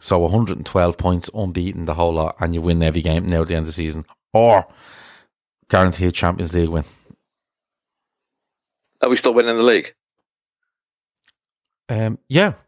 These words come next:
Speaker 1: Well, you have to take your chances.
Speaker 2: Oh, I'll have both.
Speaker 1: You have both?
Speaker 2: <laughs> Yeah.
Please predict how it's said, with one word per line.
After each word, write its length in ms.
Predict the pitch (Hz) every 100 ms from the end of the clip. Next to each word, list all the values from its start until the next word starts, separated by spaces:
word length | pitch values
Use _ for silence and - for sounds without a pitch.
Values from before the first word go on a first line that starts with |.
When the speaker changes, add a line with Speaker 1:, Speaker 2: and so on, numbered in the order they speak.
| _
Speaker 1:
Well, 240 | 139 135 - _ - - -
you 60 | -
have 100 | 143
to 60 | -
take 220 | 139 135
your 80 | 98
chances. 480 | 113 135 135 90 - _ _ _ _ _ _ -
Speaker 2:
Oh, 120 | -
I'll 60 | 131
have 140 | 135 -
both. 360 | - 117 - - _ _ _ _ _ _ - - - -
Speaker 1:
You 60 |
have 220 | 127 156 -
both? 500 | 170 196 - - -
Speaker 2:
<laughs> 40 | _ - - _ _ -
Yeah. 240 | 165 92